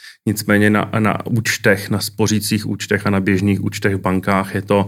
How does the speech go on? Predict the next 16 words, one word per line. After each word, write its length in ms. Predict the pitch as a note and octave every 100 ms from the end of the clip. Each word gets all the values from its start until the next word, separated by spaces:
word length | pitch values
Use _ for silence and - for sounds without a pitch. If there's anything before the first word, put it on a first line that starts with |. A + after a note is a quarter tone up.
| - - -
ještě 420 | - - - G2+ G2+
o, 340 | G#2 G2 G2 G2+
eh, 40 | G#2+ G2 F#2+ G2
jeden 400 | F#2+ G2 G2 G2
řád 320 | F#2+ F#2+ F2+
více. 320 | F2 F2 - - - - - _
To 40 | -
znamená, 380 | G2 G2 G#2+ G2+
Češi 320 | G#2 G#2 A2+
jsou, 500 | - A#2 A#2 A#2 A2+
eh, 300 | A2+ G#2+ G#2
velmi 260 | G#2 A2 A2
poctivý, 520 | G#2+ G2+ - G#2 G#2+
eh, 160 | G#2+ G2+
národ 280 | G2 G#2 G#2
střádalů. 800 | - - F#2+ F#2+ G2 B2 C3+